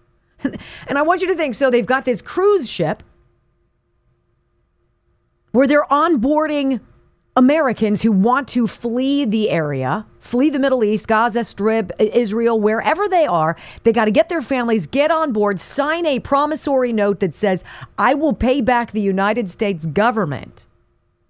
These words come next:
for my transportation out of here." All the while, right?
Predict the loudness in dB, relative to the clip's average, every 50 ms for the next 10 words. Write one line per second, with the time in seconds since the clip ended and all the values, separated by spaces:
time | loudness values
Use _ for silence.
0 | _ _ _ -8 -2 0 2 2 2 2 0 0 -2 -2 -2 -2 -4 -4 -6 -4
1 | -2 0 0 0 0 -2 -2 -4 -4 -4 -2 -2 -2 -2 0 0 -2 -2 -2 -2
2 | -2 -2 0 4 6 6 6 4 2 -2 -2 0 2 2 2 2 2 0 -2 -4
3 | -6 -8 -12 -12 _ -4 -2 -2 -2 -2 -4 -8